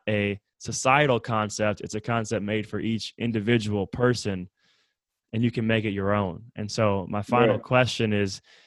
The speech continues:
Speaker 1: if I asked you, Izzy Lugo, what is your version of success at this point in your life?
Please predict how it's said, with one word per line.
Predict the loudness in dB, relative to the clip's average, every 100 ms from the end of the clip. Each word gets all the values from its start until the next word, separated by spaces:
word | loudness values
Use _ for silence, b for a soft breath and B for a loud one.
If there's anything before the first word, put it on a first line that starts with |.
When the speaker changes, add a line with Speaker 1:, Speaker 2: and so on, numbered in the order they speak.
| b -2
Speaker 1:
if |
I | 2
asked | 2 2
you, | 0 2
Izzy | 2 2 0
Lugo, | 2 2 2 2
what | 2 0 0
is | -2
your | 0 2 0 -4 _ _ _ 0
version | 4 6 4
of | 0
success | -2 -4 0 2 2 0
at | 4
this | 4 4
point | 4 6 6 4 -4 _ _ _ _
in | -4 0
your | 0
life? | 4 4 2 -2 -12